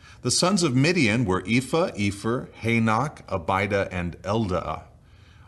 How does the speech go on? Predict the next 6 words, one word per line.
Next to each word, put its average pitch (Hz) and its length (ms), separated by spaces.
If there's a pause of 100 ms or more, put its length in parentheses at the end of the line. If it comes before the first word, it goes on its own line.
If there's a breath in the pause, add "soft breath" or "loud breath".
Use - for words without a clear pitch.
(140 soft breath)
All 131 300
these 92 560 (160)
were 95 600
the 92 200
children 90 880 (340)
of 87 560